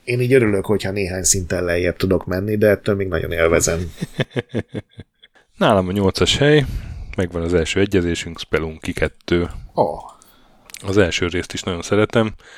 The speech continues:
Speaker 2: vagy szerettem, de hát a második az ugye valami tizenkét évvel később jelent meg, ugye nyilván szebb meg jobb, úgyhogy, ö, azt raktam ide minden, mindenért, amit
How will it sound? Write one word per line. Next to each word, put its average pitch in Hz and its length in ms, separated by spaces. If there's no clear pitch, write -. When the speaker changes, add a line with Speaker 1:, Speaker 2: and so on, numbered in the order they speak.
Speaker 2:
vagy 95 140
szerettem, 107 560
de 101 80
hát 98 160
a 107 40
második 98 440
az 95 80
ugye 95 180
valami 90 200
tizenkét 87 520
évvel 87 200
később 87 360
jelent 85 260
meg, 87 120
ugye 87 180
nyilván 82 480
szebb 82 240
meg 80 180
jobb, 82 320
úgyhogy, 85 500
ö, 82 180
azt - 180
raktam - 300
ide 87 260
minden, 82 460
mindenért, 87 440
amit 87 320